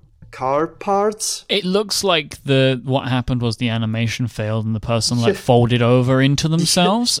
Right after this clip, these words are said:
Speaker 1: Yes.
Speaker 2: and, and the
Speaker 1: Yes.
Speaker 2: guy says it, like, it looks like it turned into some luggage, which is exactly what it looked like.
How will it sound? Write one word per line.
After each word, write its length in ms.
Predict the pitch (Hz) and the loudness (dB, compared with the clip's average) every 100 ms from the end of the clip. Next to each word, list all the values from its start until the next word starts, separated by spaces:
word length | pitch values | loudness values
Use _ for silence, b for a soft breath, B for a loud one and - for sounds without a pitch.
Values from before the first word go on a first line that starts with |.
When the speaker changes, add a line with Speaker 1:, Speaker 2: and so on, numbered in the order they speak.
| - | -2
Speaker 1:
Yes. 140 | 135 | -2
Speaker 2:
and, 100 | 139 | 2
and 140 | 143 | 2
the 60 | 147 | 4
Speaker 1:
Yes. 40 | 151 | 6
Speaker 2:
guy 140 | 170 | 4
says 240 | - 160 | 4 2
it, 100 | 156 | 2
like, 200 | 135 143 | 2 2
it 60 | 156 | 0
looks 280 | 139 151 - | -2 -4 -2
like 240 | 151 120 | -2 -2
it 160 | 147 - | -6 0
turned 240 | 147 131 | 2 2
into 280 | 139 127 139 | 2 0 -2
some 180 | - 131 | -4 -2
luggage, 580 | 123 147 107 101 - - b b b b b | 0 0 0 -2 -4 -18 b b b b b
which 140 | 135 | 0
is 100 | 151 147 | 4 4
exactly 440 | 123 151 120 135 | 4 2 2 0
what 140 | 131 123 | 0 0
it 80 | - | -2
looked 220 | 127 - | -8 -8
like. 360 | - - - | -12 -12 -18